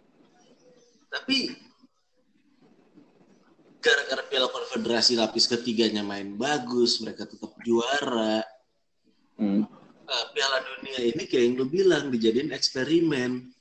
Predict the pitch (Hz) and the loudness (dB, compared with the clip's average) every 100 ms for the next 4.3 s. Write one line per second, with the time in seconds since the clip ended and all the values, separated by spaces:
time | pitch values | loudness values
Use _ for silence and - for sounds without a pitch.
0 | - 117 120 123 123 - 123 - - 139 | -2 2 2 2 -2 -2 2 2 2 0
1 | - 123 110 113 110 117 113 113 - 113 | -4 -2 0 0 -2 0 0 -4 -8 -8
2 | 113 - 123 120 117 120 - _ _ _ | -6 -6 -4 0 -2 -4 -14 _ _ _
3 | _ _ _ _ _ 131 123 120 120 135 | _ _ _ _ _ -8 -4 -4 0 -2
4 | - 147 | 0 0